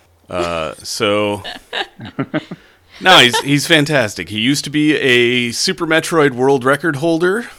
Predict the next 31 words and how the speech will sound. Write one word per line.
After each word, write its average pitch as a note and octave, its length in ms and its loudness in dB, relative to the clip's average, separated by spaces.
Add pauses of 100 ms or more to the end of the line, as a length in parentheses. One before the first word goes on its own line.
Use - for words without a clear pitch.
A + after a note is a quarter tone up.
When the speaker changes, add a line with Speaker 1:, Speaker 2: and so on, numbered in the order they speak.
(280)
Speaker 1:
in A#2 140 2
Speaker 2:
That A2+ 260 4
was - 60 0
Speaker 1:
an A2 60 -2
Speaker 2:
top A2+ 140 2
Speaker 1:
obscure C#3 260 0
Speaker 2:
of C#3 40 -8
five - 40 -14
Speaker 1:
category, C3 640 2
Speaker 2:
people. F2+ 240 -8
Speaker 1:
which G2+ 160 -6
was F#2+ 120 -12
great. B2 340 0 (440)
Um, F#2 500 -2 (420)
yeah. F#3+ 260 2 (460)
Uh, G2+ 500 0 (380)
l-, A#2 100 -4
here C#3+ 260 0
lately, C#3+ 420 2
he C3+ 100 0
mostly A#2 380 -2
just G#2+ 240 -6
does, G#2 520 -4 (300)
um, F2+ 520 -6 (320)
crossword B2+ 460 2
puzzles, A#2+ 640 -4
although G#2+ 720 2
someone A#2 500 -4
did G#2 260 -4
gift G#2+ 260 -2
him G2+ 280 -4